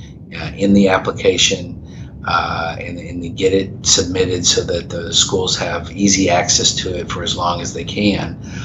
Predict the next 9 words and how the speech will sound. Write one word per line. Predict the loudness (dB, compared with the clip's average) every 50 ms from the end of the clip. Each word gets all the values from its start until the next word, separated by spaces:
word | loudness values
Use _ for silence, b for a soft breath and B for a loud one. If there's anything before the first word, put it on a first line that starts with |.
| B B B B B B B B B -8
Um, | -2 0 2 4 4 4 2 0 -2 -4 -6 -6 -8 -10 -10 -12 -12 -10 -2 2
if | 2 4 4
it's | 4 4 4
a | 4 6
student | 4 6 6 6 6 6 6 4 4 2
younger | 2 4 6 6 6 6 4 0 -2
in | -4 -10
the | -16 -20
process | -20 -18 -16 -14 -14 -12 -10 -12 -12 -12 -16 -20 -18 -16 -14 -14 -14 -14 -16